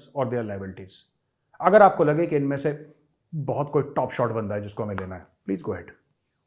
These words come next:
please go ahead, but don't take this riff raff खालिस्तानीज। ये किसी के सगे नहीं है।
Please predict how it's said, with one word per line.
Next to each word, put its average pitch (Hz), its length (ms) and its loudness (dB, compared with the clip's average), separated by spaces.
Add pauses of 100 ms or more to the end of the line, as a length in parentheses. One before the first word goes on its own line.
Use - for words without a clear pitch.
(220)
please 131 220 -2
go 98 80 -6
ahead, 95 120 -10 (420)
but 107 260 -2
don't 170 200 0 (100)
take 143 200 0
this 127 280 -8
riff 104 200 -6
raff 101 120 -4 (100)
खालिस्तानीज। 98 640 -12 (300)
ये 147 80 -4
किसी 151 320 -6
के 156 80 -2
सगे 131 260 0
नहीं 120 180 -2
है। - 300 -6